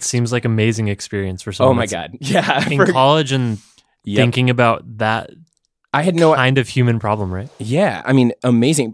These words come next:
Speaker 2: Also, like, super, like, confused and overwhelmed all the time, but they were, like, really supportive and helpful. And, um,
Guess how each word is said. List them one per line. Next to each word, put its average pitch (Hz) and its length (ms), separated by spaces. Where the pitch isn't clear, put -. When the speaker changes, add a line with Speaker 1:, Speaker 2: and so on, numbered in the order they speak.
Speaker 2:
Also, 135 300
like, 101 240
super, 131 420
like, 104 220
confused 117 460
and 113 60
overwhelmed 104 340
all 101 60
the 98 60
time, 98 220
but 95 100
they 107 80
were, 104 140
like, 95 140
really 101 120
supportive 95 440
and 87 100
helpful. 92 320
And, 87 260
um, 95 400